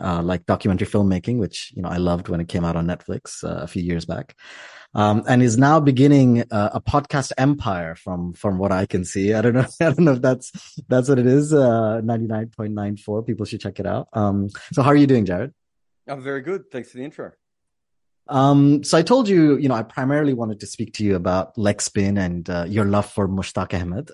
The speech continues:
Speaker 1: uh, in particular. But before we do that, I, I think I'd be remiss not to ask you about what you made of Pakistan at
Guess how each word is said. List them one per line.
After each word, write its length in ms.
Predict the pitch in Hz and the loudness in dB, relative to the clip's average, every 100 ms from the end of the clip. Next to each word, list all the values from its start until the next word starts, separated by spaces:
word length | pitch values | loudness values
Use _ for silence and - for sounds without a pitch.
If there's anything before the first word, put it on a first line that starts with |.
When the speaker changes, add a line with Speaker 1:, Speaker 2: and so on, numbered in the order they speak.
| - | -8
Speaker 1:
uh, 440 | 101 92 90 87 - | -6 -4 -4 -6 -8
in 100 | 92 | -12
particular. 500 | - 104 - 92 135 - - | -6 -6 -4 -6 -6 -10 -4
But 120 | 135 131 | 0 2
before 260 | 151 226 | 4 6
we 120 | 202 | 6
do 120 | 151 147 | 4 4
that, 140 | 117 | 4
I, 120 | 113 117 | 2 0
I 80 | 113 | -2
think 160 | 151 | -2
I'd 140 | 117 107 | 0 -2
be 80 | |
remiss 340 | 104 104 101 - | 0 0 -2 -4
not 200 | 104 - | -4 -4
to 140 | 104 | -6
ask 300 | 104 - - | -6 -6 -8
you 220 | 101 95 | -4 -4
about 260 | 90 92 - | -2 -4 -4
what 180 | 104 - | -4 -4
you 80 | 95 | -2
made 280 | 92 90 | -2 -2
of 160 | 90 87 | -4 -4
Pakistan 560 | 95 - - 90 87 85 | -6 -6 -8 -6 -6 -6
at 160 | 95 | -8